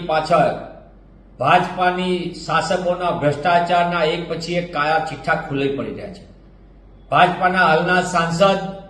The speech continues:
ખુદ કબૂલે છે કે તેમને ફાયર એન ઓ સી માટે સિત્તેર હજાર રૂપિયા ચૂકવાતા. સાંસદ વળતા પાછા મળી ગયા, પણ આનાથી મોટી ભ્રષ્ટાચારના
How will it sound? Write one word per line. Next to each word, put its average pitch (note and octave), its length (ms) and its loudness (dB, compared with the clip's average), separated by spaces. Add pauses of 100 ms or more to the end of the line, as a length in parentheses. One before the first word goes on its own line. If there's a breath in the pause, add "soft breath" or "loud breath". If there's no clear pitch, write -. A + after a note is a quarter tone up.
(260)
ખુદ - 340 0
કબૂલે F#3+ 360 2
છે F3 280 4 (400)
કે E3 120 -6
તેમને F3+ 360 -2
ફાયર F3+ 320 4
એન F3+ 100 -2
ઓ F3 60 0
સી F3+ 220 -2
માટે E3 280 -4
સિત્તેર E3+ 420 -2
હજાર D#3+ 240 0
રૂપિયા D3+ 280 0
ચૂકવાતા. D3+ 560 -4 (640)
સાંસદ E3+ 500 0
વળતા F3 300 2
પાછા F3 460 0
મળી G3+ 180 2
ગયા, D#3 200 2 (640)
પણ E3+ 140 -2
આનાથી G#3 680 0
મોટી F#3 680 -4
ભ્રષ્ટાચારના F#3 1040 0